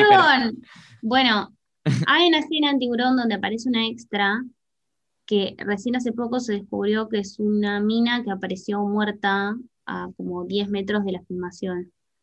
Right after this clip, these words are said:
Speaker 2: Y es un misterio sin resolver. Tipo, se encontró un cuerpo en la playa, inidentificable, nunca se pudo saber quién era.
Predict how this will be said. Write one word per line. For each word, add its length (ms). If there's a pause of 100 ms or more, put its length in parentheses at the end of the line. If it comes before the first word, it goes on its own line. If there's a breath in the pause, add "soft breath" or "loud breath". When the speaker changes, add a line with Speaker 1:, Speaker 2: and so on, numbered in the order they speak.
(420)
Speaker 2:
Y 160
es 120
un 140
misterio 340
sin 180
resolver. 600 (100)
Tipo, 380
se 120
encontró 320
un 100
cuerpo 280
en 80
la 140
playa, 400 (160)
inidentificable, 960
nunca 220
se 140
pudo 160
saber 300
quién 160
era. 400